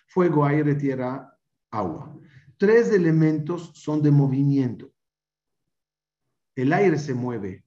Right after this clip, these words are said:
el, el, el, el fuego sube, el agua baja. El elemento que es estático es tierra. ¿Qué le dijo a Kadosh Baruj Hu a Adán y a Javá después de pecar? Afar ata.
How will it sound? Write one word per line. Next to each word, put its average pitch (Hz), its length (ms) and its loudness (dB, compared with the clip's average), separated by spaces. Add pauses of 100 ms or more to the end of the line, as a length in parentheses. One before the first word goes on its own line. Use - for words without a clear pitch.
el, 123 340 -4
el, 135 200 0
el, 131 240 -2
el 127 140 -2
fuego 180 380 0
sube, 120 520 -6
el 131 160 0
agua 190 260 0
baja. 123 420 -6 (1080)
El 139 420 4
elemento 143 880 -4
que 139 180 -2
es 139 100 2
estático 185 680 -2
es 143 200 -4
tierra. 156 520 0 (2000)
¿Qué 190 180 4
le 202 120 4
dijo 190 260 0
a 170 100 -4
Kadosh 156 320 -2
Baruj 143 260 -4
Hu 156 120 -4
a 127 60 -4
Adán 147 460 -4
y 139 60 0
a 123 80 -6
Javá 127 320 -6
después 135 400 -4
de 127 120 -2
pecar? 107 500 -10 (1160)
Afar 143 960 -4
ata. 110 560 -10